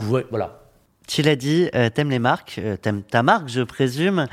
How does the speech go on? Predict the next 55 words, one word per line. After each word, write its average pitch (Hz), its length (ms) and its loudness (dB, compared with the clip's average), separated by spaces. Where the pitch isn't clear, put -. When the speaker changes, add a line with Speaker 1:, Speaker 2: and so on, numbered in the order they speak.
Speaker 2:
Euh, 123 460 2
donc, 127 180 -2
Vente 175 200 -4
Privée 170 400 -2
est 156 40 -2
devenue, 127 460 -2
euh, 113 160 2
V 117 200 -6
P 160 220 -4
en 135 140 0
deux 127 120 -2
mille 127 220 -2
dix-neuf. 143 600 -4
Beaucoup 120 440 -4
se 127 200 -2
sont 120 180 -4
interrogés 110 500 -4
pourquoi. 170 600 0
Est-ce - 180 -8
que, - 140 -6
euh, 131 220 2
c'était - 380 -4
lié 131 380 0
au 127 80 0
procès 123 480 -4
sur 117 300 -2
la, 110 180 0
la, 104 300 -4
la 107 80 -2
dénomination 143 920 0
du 127 80 -4
fait 113 220 -8
que - 100 -10
Vente 127 300 -4
Privée, 135 580 -2
euh, 117 160 0
mais 110 80 -2
je - 80 -8
crois 120 140 -2
que 107 80 -12
vous 110 160 -4
avez 110 180 0
gagné 117 300 0
en 120 100 0
appel. 170 340 0
Donc, 135 160 -4
c'était 143 220 -2
plus 135 200 -8
que 147 120 -2
ça. 175 160 2
Est-ce 170 100 -4
que 139 140 -6
c'était - 160 -4
pour 120 160 -4
l'international ? 135 880 0